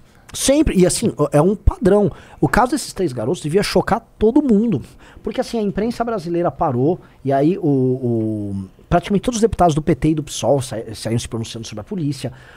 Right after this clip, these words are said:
O Flávio Dino foi arrumar briga com o Tarcísio. Os caras come-, os, assim, os caras foram pro pau com o governador de São Paulo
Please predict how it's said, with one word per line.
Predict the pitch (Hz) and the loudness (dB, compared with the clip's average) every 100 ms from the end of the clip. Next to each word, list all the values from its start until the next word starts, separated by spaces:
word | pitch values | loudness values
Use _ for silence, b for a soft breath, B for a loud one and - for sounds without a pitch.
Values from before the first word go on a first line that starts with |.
| B | B
O | 151 | -4
Flávio | - 156 160 | 0 0 0
Dino | 123 165 | -2 -2
foi | - | 0
arrumar | 143 147 139 | 0 2 0
briga | 131 127 123 | 2 2 0
com | - 127 123 120 117 | 0 0 2 2 2
o | |
Tarcísio. | - 143 - - 151 143 127 B | 0 0 0 -2 -2 -2 -6 B
Os | - | -12
caras | - 175 - | -8 -6 0
come-, | 285 339 | 2 4
os, | 180 170 | 2 -2
assim, | 175 208 | -4 -6
os | - | -4
caras | 202 | -4
foram | - 240 | -2 0
pro | - 320 | 0 0
pau | - 170 190 240 b b b | 2 4 4 0 b b b
com | - | -4
o | 160 | 0
governador | 151 151 131 | 2 2 2
de | 123 | 0
São | 185 165 | -2 0
Paulo | 131 139 220 | 2 2 0